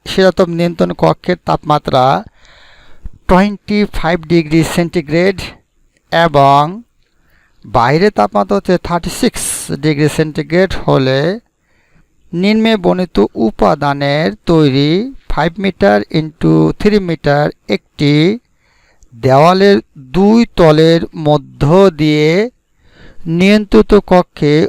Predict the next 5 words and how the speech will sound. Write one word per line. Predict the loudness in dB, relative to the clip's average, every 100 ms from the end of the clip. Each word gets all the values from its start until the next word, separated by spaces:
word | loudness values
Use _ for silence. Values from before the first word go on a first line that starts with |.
| -2
ওয়াট | 0 2 0 -6 -6
এককে | -4 2 2 2 2 2 0 -4 _
তাপ | -2 2 4 2 0 -4 _ _ _ _ _ _ _ 2
পরিবহনের | 4 4 4 2 2 -2
পরিমাণ | -2 -2 0 0 0 -2